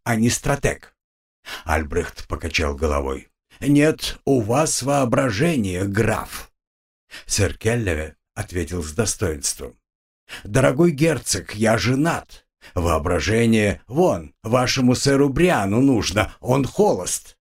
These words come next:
Щёки Кенгавейна окрасились лёгким румянцем, но промолчал в присутствии старших.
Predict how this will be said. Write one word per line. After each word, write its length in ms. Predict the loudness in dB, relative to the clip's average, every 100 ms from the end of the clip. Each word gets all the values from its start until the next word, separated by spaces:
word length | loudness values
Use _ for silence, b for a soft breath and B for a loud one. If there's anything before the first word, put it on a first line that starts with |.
| _
Щёки 460 | -4 2 2 4 2
Кенгавейна 760 | 2 -2 0 0 4 4 2 0
окрасились 800 | -2 0 0 0 2 2 2 4
лёгким 480 | 2 2 0 -2 0
румянцем, 640 | 0 -2 -4 -4 -6 -12 B B
но 200 | 2 2
промолчал 640 | 2 0 0 0 0 0 -2
в 140 | -2
присутствии 640 | -2 -2 -4 -4 -2 0
старших. 640 | 0 0 -2 -2 -6 -8